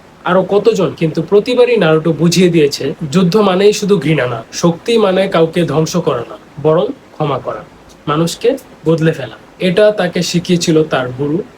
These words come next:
জিরায়া। শেষে নারুটোর ভিতরে থাকা দানব কুরামাকেও বন্ধু বানিয়ে ফেলে।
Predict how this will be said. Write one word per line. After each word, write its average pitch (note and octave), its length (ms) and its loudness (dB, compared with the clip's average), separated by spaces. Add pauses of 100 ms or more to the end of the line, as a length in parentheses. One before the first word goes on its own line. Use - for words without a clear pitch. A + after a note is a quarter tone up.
(300)
জিরায়া। C3+ 420 -2 (260)
শেষে F#3+ 460 2
নারুটোর D#3 420 2
ভিতরে D#3+ 320 -2
থাকা E3 240 -2
দানব C3 300 -4 (380)
কুরামাকেও G3 520 2
বন্ধু D3+ 280 -2
বানিয়ে B2+ 260 -4
ফেলে। C3 240 -12